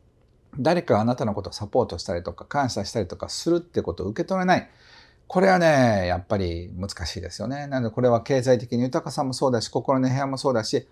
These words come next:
褒め言葉もそうだし、感謝もそうだし、そういったものを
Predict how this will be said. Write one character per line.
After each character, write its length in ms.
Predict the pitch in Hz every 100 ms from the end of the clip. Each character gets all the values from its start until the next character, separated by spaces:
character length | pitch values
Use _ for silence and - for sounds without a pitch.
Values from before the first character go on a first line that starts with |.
| _
褒 140 | - 170
め 140 | 190
言 240 | 269 -
葉 100 | 107
も 120 | 92 -
そ 160 | 92
う 20 |
だ 100 | 82
し、 120 | - -
感 260 | 240 262
謝 100 | -
も 120 | 92
そ 140 | - 98
う 20 |
だ 100 | 80
し、 240 | - 90 _ _ _ -
そ 280 | - 208 214
う 20 |
い 40 |
っ 20 |
た 140 | 214 202
も 140 | 190
の 80 | 147
を 160 | -